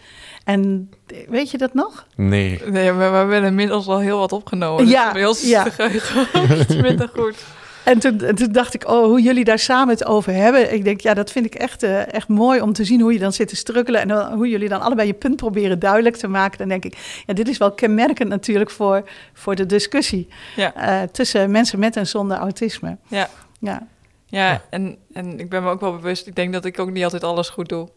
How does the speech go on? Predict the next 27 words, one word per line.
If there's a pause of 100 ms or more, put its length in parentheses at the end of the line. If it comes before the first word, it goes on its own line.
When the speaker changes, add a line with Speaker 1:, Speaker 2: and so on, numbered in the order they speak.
(680)
Speaker 2:
Ja,
Speaker 3:
Ehm,
Speaker 2:
maar
ik
denk
alleen,
alleen
dat
al,
dat
je
dat
weet
en
dat
je
het
zegt, (360)
dat
is
bij
mij,
geeft
dat
altijd
al
vertrouwen.